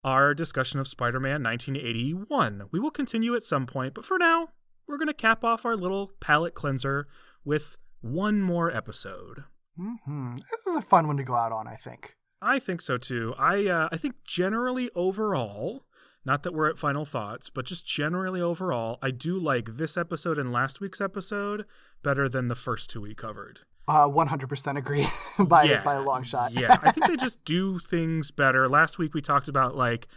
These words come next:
Speaker 1: maybe they kind of found footing. I think this one sort of supports that a little bit. I think if I'm, I'm looking ahead a little bit, and it looks like m-, the writer is attributed the same, so maybe it,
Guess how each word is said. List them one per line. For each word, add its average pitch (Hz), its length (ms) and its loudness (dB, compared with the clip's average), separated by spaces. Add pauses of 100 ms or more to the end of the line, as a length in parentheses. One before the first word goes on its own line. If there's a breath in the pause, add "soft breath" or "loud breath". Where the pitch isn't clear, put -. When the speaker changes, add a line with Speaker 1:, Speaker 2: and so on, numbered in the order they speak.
(260 soft breath)
Speaker 1:
maybe 139 280 2
they 135 140 2
kind 135 180 0
of 131 80 0
found 127 320 2
footing. 160 540 0
I 127 80 -6
think 117 300 -6
this 123 200 -6
one 131 140 -4
sort 123 160 -8
of 113 100 -8
supports - 500 -8
that 220 160 -2
a - 20 -4
little 202 220 -2
bit. 190 300 -2 (380 soft breath)
I 143 80 0
think 185 320 -2 (160)
if 156 160 -2
I'm, 147 260 0
I'm 147 140 0
looking 165 240 -2
ahead 160 180 0
a 165 40 0
little 165 180 0
bit, 165 160 2
and 139 100 -4
it 135 80 -6
looks 139 240 -4
like 151 200 0
m-, 127 280 0
the 139 160 -4
writer 135 400 2
is 127 120 -2
attributed 135 560 -4
the 143 80 -6
same, 156 420 -4
so - 180 -4
maybe 120 300 -2
it, 120 60 -8